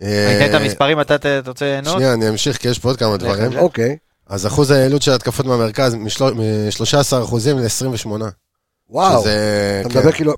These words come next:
Speaker 3: פף, איזה הבדלים.
Speaker 2: פרק
Speaker 3: זה
Speaker 2: את זה רגע למספרים יותר מוחשיים, מבחינת
Speaker 1: אוקיי.
Speaker 2: אחוזים. אז מבחינת התקפות, אה, הניסיונות התקפות בתקופה של רוני לוי,
Speaker 3: כן.
Speaker 2: לבין ארבעה משחקים עכשיו של יניב ברדה, פחות או יותר אותו דבר, תשע עשרה ניסיונות להתקפות מהמרכז בתקופה של רוני לוי,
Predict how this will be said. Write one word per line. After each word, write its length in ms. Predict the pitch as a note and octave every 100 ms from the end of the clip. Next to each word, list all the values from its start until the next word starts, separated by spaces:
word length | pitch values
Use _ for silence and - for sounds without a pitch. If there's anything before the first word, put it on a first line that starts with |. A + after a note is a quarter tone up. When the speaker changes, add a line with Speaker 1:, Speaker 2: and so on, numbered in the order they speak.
| -
Speaker 3:
פף, 280 | - - - C3
איזה 180 | B2+
הבדלים. 320 | A2+ E2+ G#2+ C#3+
Speaker 2:
פרק 160 | C3 C#3+
Speaker 3:
זה 60 |
Speaker 2:
את 60 | D3
זה 80 | C#3
רגע 180 | C3+
למספרים 520 | B2+ B2 - B2 C#3 C3+
יותר 200 | B2 C#3
מוחשיים, 480 | C3 A#2 - C3
מבחינת 260 | C3+ C3 C3
Speaker 1:
אוקיי. 120 | C3
Speaker 2:
אחוזים. 260 | G#2 D3+ F3 - - - -
אז 120 | G#2+
מבחינת 280 | - C#3 D#3
התקפות, 580 | D3+ - A#2 D3 C3+ - C3
אה, 220 | A2 G#2
הניסיונות 360 | G#2+ - C3+ C3+
התקפות 320 | - A2+ B2 A#2 A#2
בתקופה 440 | A#2 A2 - A2+ C3+
של 120 | B2+
רוני 260 | B2+ B2 A#2+
לוי, 280 | B2+ A2 G#2 _ -
Speaker 3:
כן. 80 | G2+
Speaker 2:
לבין 180 | G#2+ B2+
ארבעה 280 | B2 G#2+ B2+
משחקים 380 | A#2+ A#2 B2+ A2+
עכשיו 140 | A#2+
של 120 | -
יניב 280 | A#2 B2 B2
ברדה, 220 | C#3+ F#3 G3 _ -
פחות 240 | C3+ F3
או 40 | E3+
יותר 140 | E3
אותו 200 | D3 D3
דבר, 320 | C3 B2 F3+ F#3
תשע 160 | D3+
עשרה 240 | D3 - C3
ניסיונות 460 | A#2+ C3 C3 C3
להתקפות 360 | A#2 - C3 B2
מהמרכז 400 | A#2+ A2+ C3 A#2
בתקופה 320 | A#2 A2+ A#2+
של 100 | A#2+
רוני 220 | B2 A#2+
לוי, 280 | C3+ E3+